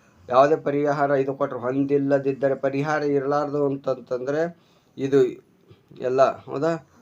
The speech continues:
ಪರಿಹಾರ ಹೊಂದಿದ್ದಲ್ಲ, ಹೊಂದಿರಲಾರ್ದು ಅಂತಂದ್ರೆ ಇದು ಫಸ್ಟ್ ಕಂಡೀಷನ್ ನಮ್ಗೆ ಗೊತ್ತದ.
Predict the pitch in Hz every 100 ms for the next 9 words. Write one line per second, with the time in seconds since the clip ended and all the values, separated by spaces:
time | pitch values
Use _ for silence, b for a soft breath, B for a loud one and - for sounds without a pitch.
0 | b - 131 143 143 139 131 135 131 135
1 | 127 117 101 120 127 139 143 135 143 143
2 | 135 127 123 127 135 175 139 127 117 131
3 | 143 143 135 139 147 135 131 127 127 107